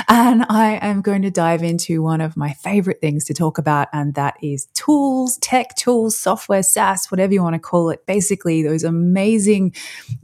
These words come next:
digital magical things that just make running your online business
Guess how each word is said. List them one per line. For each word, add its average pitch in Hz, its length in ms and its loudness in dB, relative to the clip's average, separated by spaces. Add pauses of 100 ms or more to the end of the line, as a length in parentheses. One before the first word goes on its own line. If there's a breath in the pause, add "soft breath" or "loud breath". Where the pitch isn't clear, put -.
digital 220 640 2
magical 220 640 2
things 165 520 -2
that - 140 -4
just 185 220 -6
make 190 540 0 (120)
running 185 460 2
your 196 140 2
online 165 320 0
business 143 440 -4